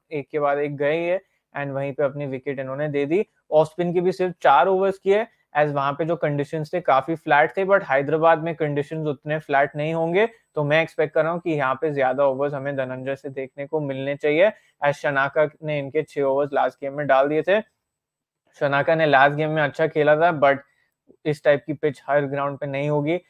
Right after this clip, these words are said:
and उसके अलावा लास्ट गेम के अलावा इनका कुछ फॉर्म खास नहीं रहा है। मैं नहीं एक्सपेक्ट कर रहा हूँ कि इस गेम में ये वापस छह ओवर्स डालेंगे and maybe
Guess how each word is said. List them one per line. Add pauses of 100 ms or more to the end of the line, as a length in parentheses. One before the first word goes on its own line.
(240)
and
उसके
अलावा
लास्ट (160)
गेम
के
अलावा
इनका
कुछ
फॉर्म
खास
नहीं
रहा
है। (260)
मैं
नहीं
एक्सपेक्ट
कर
रहा
हूँ
कि
इस
गेम
में
ये
वापस
छह
ओवर्स
डालेंगे
and
maybe